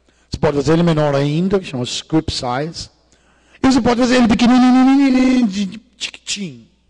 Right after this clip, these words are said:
É tiny. Que vai perfeitamente sem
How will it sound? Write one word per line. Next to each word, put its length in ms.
É 80
tiny. 580
Que 100
vai 160
perfeitamente 800
sem 460